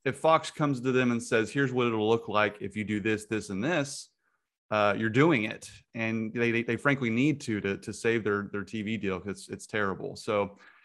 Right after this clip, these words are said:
for me, Colby, this, this comes down to, and I haven't talked a lot about this, but, but Chad Weiberg is, is very well connected, and his uncle Kevin is,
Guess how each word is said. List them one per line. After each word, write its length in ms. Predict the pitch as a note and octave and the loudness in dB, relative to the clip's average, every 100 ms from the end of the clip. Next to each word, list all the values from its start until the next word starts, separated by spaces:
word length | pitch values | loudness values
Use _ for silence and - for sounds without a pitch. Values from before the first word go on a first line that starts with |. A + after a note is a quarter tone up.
| _ _ _ | _ _ _
for 120 | D#3 | 2
me, 500 | D#3 G3 F#3 D3+ - _ _ _ _ | 4 4 4 2 -4 _ _ _ _
Colby, 320 | C#3+ C3+ C3+ | 0 2 2
this, 300 | C3 D#3 D#3 | 2 0 -2
this 240 | - D#3 D#3 | -6 -6 -4
comes 260 | A3 A#3 | -4 -2
down 320 | F#3+ F#3+ F#3 F3 | 0 2 2 2
to, 200 | E3+ D#3+ | 2 4
and 80 | C3+ | 2
I 240 | C3 E3 | 0 0
haven't 240 | G#3+ G3 | -2 -4
talked 240 | E3 E3 C3 | -2 -2 -2
a 40 | |
lot 300 | G2 G#2+ C3+ | -2 4 4
about 320 | C#3 C#3+ C#3 | 4 2 0
this, 300 | C#3+ C#3 C#3 - | 0 0 0 -2
but, 260 | A#2 F#2+ - _ _ _ _ _ - | 0 0 -4 _ _ _ _ _ -10
but 140 | A#2+ | -6
Chad 260 | - G3+ G#3+ | 2 2 6
Weiberg 680 | D#3 D3 C3 A#2+ A2+ G#2 - - | 6 6 6 4 4 -2 -12 -6
is, 240 | A#2+ G2 - | -6 -6 -6
is 120 | A2 | 0
very 220 | C#3+ E3 | 4 6
well 160 | D3+ C3+ | 6 4
connected, 640 | C3+ G#2+ F#2+ - G2+ F2 - | 2 -2 -4 -8 -10 -12 -12
and 480 | A#2 A2+ A2 A2 A2 | -8 -4 -4 -4 -4
his 220 | A#2 C#3+ | -4 0
uncle 300 | F3+ G#3+ G#3+ | 0 4 2
Kevin 640 | C#3+ C#3 C3+ G#2+ G2 F#2+ - _ _ _ _ _ _ - | 4 4 4 4 -2 -6 -10 _ _ _ _ _ _ -2
is, 680 | A#2+ A#2+ A2+ - - - | 0 2 0 -6 -12 -16